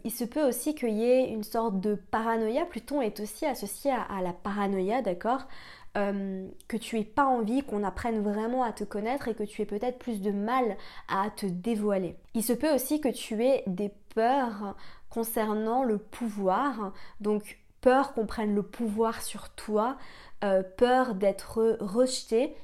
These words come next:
mais aussi peur d'être minimisé, qu'on ne te prenne pas en considération.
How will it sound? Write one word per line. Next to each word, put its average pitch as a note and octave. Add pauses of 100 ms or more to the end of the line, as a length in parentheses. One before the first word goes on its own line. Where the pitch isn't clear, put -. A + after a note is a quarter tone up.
(140)
mais A3
aussi B3+
peur C4
d'être G3+
minimisé, A#3 (480)
qu'on A3 (400)
ne G#3+
te A3
prenne G#3+
pas B3+
en A#3
considération. A3